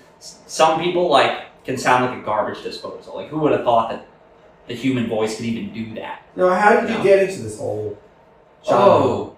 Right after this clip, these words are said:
Speaker 1: gosh, okay. Um, this genre in particular?
Speaker 2: Were you a singer growing up as a whole, or?
Speaker 1: Yeah, so, um, my musicianship stem-, uh, stems from being a little kid, actually. Uh,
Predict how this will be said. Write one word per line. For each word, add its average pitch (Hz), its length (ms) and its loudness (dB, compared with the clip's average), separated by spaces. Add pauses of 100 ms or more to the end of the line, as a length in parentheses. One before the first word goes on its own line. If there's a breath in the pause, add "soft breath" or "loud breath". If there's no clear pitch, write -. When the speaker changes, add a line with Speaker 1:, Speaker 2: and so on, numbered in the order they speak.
(100)
Speaker 1:
gosh, 143 480 2
okay. 143 760 -4 (240)
Um, 135 640 2 (680)
this 156 300 0
genre 185 560 2
in 139 80 -6
particular? 180 840 -2 (680)
Speaker 2:
Were 139 100 -2
you 143 120 2
a - 20 0
singer 160 320 -2
growing 127 340 2
up - 300 2
as - 120 -2
a 123 60 -4
whole, 156 340 2
or? 104 340 -2 (180)
Speaker 1:
Yeah, 233 520 8
so, 151 640 6
um, 135 580 4
my 160 240 2
musicianship 165 680 -2
stem-, 127 580 -2
uh, - 280 2
stems 131 380 2
from 117 380 2
being 165 220 -4
a 143 100 -2
little 143 280 2
kid, 113 520 -4
actually. 104 680 -6
Uh, 107 360 -6